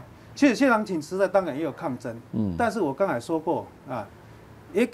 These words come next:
Speaker 1: 也当然了，也可能当时候的整个媒体各方面哈，不是那么发达，但至少啦，我们知道最会抗争的哈，
Speaker 2: 嗯。
Speaker 1: 大概就是民间团体了。
Speaker 2: 对。
Speaker 1: 啊，但是因为民间团体他的诉求或者他有一个沟通管道，所以的当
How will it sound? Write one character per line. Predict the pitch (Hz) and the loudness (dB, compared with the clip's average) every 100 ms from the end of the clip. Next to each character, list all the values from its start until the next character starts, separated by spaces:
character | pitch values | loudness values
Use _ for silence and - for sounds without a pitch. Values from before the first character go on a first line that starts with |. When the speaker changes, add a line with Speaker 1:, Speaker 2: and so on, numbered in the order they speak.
| - | -2
Speaker 1:
也 | 175 | 0
当 | 160 240 | 2 2
然 | 240 143 | 2 -2
了， | 131 | -2
也 | 196 | -2
可 | 156 | -2
能 | 135 | -2
当 | 165 185 | 0 0
时 | 180 | -2
候 | 165 | -4
的 | 151 131 123 113 | -4 -6 -8 -10
整 | - 113 | -12 -10
个 | 123 | -6
媒 | 151 | -6
体 | 127 | -6
各 | 107 | -2
方 | 151 143 | -2 0
面 | 127 | -4
哈， | 110 107 | -8 -10
不 | 127 | -10
是 | - 156 | -6 -4
那 | 135 | -4
么 | 120 | -2
发 | 147 | -2
达， | 147 85 - | -2 -4 2
但 | 220 | 2
至 | - 220 | 2 -4
少 | - 101 | -4 -6
啦， | 95 95 - - | -8 -14 -18 -12
我 | - - | -4 -2
们 | |
知 | 196 | 0
道 | 214 196 - - - - - | 4 4 4 -8 -20 -18 -4
最 | 220 | 0
会 | 196 | 2
抗 | 190 175 | 2 0
争 | 175 165 | 0 -2
的 | 151 | -2
哈， | 127 - | -4 -8
Speaker 2:
嗯。 | - | -4
Speaker 1:
大 | 185 | -2
概 | 165 | 0
就 | 170 | -2
是 | 151 | -2
民 | 147 147 | -4 -4
间 | 151 | -4
团 | 131 135 | -4 -4
体 | 107 | -6
了。 | 85 - | -6 0
Speaker 2:
对。 | 104 95 - - - - - | 0 -2 -8 -20 -20 -8 0
Speaker 1:
啊， | 233 | 6
但 | 277 | 6
是 | 254 | 4
因 | 226 240 | -2 -2
为 | 208 | 0
民 | 175 196 | -2 -2
间 | 202 | -2
团 | 185 175 | -2 -4
体 | 123 117 | -8 -10
他 | - 190 190 | -4 0 2
的 | 160 | 0
诉 | - 208 147 | 0 0 0
求 | 127 117 | -2 -2
或 | 185 | -2
者 | 135 | -2
他 | 135 170 165 | -2 -2 -2
有 | 127 | -4
一 | 147 | -6
个 | 147 | -2
沟 | 160 | 0
通 | 156 | 0
管 | 156 101 - | -2 -6 -6
道， | 110 - - - - - | -6 -8 -18 -20 -20 -16
所 | - 254 254 | 2 4 4
以 | 165 | 2
的 | 139 156 151 - | 0 -4 -4 -2
当 | 208 208 | 2 2